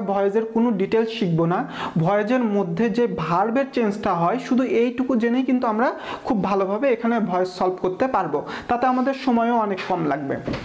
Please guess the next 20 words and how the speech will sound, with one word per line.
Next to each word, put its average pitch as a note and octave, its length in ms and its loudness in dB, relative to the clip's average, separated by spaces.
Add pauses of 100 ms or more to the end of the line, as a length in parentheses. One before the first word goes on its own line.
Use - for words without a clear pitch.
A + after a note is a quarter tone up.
(280)
আমি B3 200 2
এখানে, C4 280 2
আহ, G#3 360 2 (100)
লিখে A3 260 0
রেখেছি, A3+ 300 -2 (120)
তোমরা G#3+ 200 2
একটু G#3 260 -2
খেয়াল G3+ 280 2
করে F#3+ 120 2 (100)
দেখো। F#3 220 -2 (640)
active A3+ 320 0 (120)
ভয়েসে C4 320 2 (160)
এই A3+ 60 2 (100)
ভার্বগুলো G3+ 440 0
থাকলে A#3+ 300 -2 (120)
passive A3+ 280 0 (100)
ভয়েসে G#3+ 280 2 (100)
আমরা A3 160 0 (120)
ভার্বের G3 300 2 (140)
এই A3+ 60 4